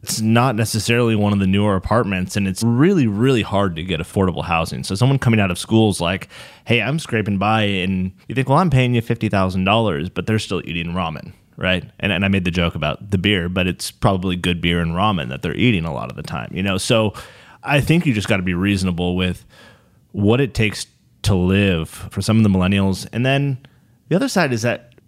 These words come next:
we do value money, but we value quality of life more than I think prior generations. Uh, and I say we because I am a millennial. A few years ago, I was going through a,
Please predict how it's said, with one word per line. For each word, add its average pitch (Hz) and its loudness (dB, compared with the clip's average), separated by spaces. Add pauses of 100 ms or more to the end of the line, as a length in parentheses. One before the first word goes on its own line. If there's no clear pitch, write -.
we 113 2
do 147 2
value 117 2
money, 98 0
but 85 -4
we 95 -2
value 101 0
quality 90 0
of 78 -4
life 80 -4
more 80 -2
than 80 -4
I 80 -6
think 85 -8
prior 85 -4
generations. 76 -8
Uh, 90 -2
and 90 2
I 85 2
say 82 -2
we 78 0
because 78 -4
I 71 -4
am 78 -6
a - -10
millennial. 85 -2 (360)
A - -20
few 110 4
years 98 2
ago, 90 0
I 92 0
was 87 -2
going 87 0
through 90 -2
a, 85 0